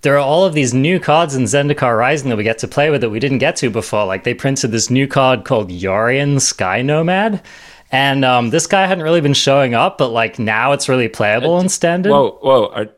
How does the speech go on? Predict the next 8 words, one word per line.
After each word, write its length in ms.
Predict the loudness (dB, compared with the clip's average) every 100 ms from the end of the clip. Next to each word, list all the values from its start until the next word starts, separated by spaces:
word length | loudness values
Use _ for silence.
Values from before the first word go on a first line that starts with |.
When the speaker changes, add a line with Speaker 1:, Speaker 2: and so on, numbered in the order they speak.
| _
Speaker 2:
whoa, 320 | -4 -2 -4 -8 _ _ _ _ _ _ -4
whoa. 200 | -2 -2
You 220 | -4 -2
said 460 | 2 2 0 -6 _ _ _ -8
Yorion 720 | 0 4 4 4 0 -2 -6 _ _ _
Sky 360 | -6 -2 0
Nomad 560 | 0 -2 0 0 -2 -8 _ _ _ _ _
is, 280 | -18 -18